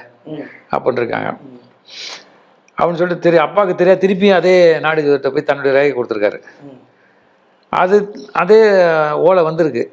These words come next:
Speaker 1: ம்.
Speaker 2: அந்த ஓலையில திருப்பி வந்திருக்கு, "நம்பாமல் வந்திருக்கிறாய், உனக்கு முன்பே படித்து சொல்லிவிட்டு நீ போயிட்டு வாடான்ட்டார்."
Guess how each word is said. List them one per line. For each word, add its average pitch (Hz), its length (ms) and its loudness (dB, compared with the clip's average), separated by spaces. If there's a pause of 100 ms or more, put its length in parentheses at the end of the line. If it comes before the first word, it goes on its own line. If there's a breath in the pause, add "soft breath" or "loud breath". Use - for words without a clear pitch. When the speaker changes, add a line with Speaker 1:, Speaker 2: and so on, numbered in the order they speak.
(100)
Speaker 1:
ம். 180 100 -10
Speaker 2:
அந்த 156 200 0
ஓலையில 185 320 2
திருப்பி 170 280 0
வந்திருக்கு, 143 260 -2
"நம்பாமல் 196 520 0
வந்திருக்கிறாய், 143 760 0
உனக்கு 139 220 -4
முன்பே 151 240 0
படித்து 139 260 -4
சொல்லிவிட்டு 131 320 -2
நீ 131 60 -10
போயிட்டு 113 340 -2
வாடான்ட்டார்." - 420 -20